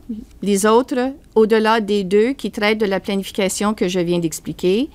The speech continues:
les autres recommandations visent des éléments à inclure dans les plans de ministère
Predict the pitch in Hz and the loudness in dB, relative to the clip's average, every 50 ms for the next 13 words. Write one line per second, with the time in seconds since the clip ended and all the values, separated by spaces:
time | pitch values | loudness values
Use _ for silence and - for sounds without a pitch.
0 | - - - - - - - - - - - - - - - - 233 247 233 269 | -16 -20 -20 -20 -20 -20 -20 -20 -20 -20 -20 -20 -20 -10 -2 2 2 4 4 4
1 | 269 294 - 339 277 247 226 - 285 226 226 220 214 226 220 226 - - 269 285 | 4 4 2 2 2 2 2 2 0 0 2 2 2 0 0 0 0 0 2 2
2 | 285 254 214 247 285 311 339 392 392 349 320 226 254 254 233 220 254 247 240 247 | 2 2 0 2 2 4 4 2 2 2 0 2 2 0 2 2 2 2 2 2
3 | 226 233 240 262 277 - - 220 226 233 240 233 - 285 285 285 294 302 302 294 | 2 2 2 0 0 -2 0 2 2 2 2 0 0 0 2 2 2 2 2 0
4 | 226 208 220 208 208 202 196 185 - - 185 185 190 185 185 185 190 185 180 165 | 0 0 0 2 2 0 -2 -2 -4 -4 -2 -2 0 0 0 0 0 0 0 -2
5 | - - - 170 165 165 175 180 208 | -4 -2 0 0 2 2 2 0 -2